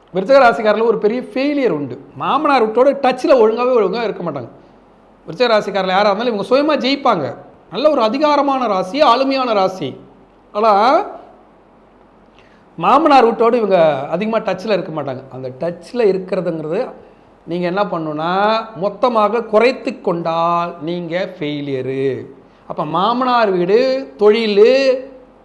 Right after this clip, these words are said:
இதுலலாம் நீங்க கொஞ்சம் விட்டு கொடுத்து சென்று அவர்களை அரவணைத்து போனா நீங்க லாபாதிபதி.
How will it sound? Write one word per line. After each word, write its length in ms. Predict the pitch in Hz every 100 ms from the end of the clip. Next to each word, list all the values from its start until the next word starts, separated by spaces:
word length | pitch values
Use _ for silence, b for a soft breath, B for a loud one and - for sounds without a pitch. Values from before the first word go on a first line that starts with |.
| _ _ _ _ _ _ -
இதுலலாம் 840 | 165 196 208 202 196 226 285 311
நீங்க 680 | 170 190 196 190 208 254 285 - - - - _ _ _ _ _ _ _ _ _ _
கொஞ்சம் 300 | - 226 214
விட்டு 280 | 202 226 -
கொடுத்து 440 | - 254 247 269 254
சென்று 800 | - 214 214 226 233 277 320 311 - - - _
அவர்களை 400 | - 190 202 190
அரவணைத்து 760 | 165 160 214 269 277 262 - 208
போனா 360 | - 175 202
நீங்க 260 | 247 185 185
லாபாதிபதி. 840 | 185 139 135 135 123 120 117 127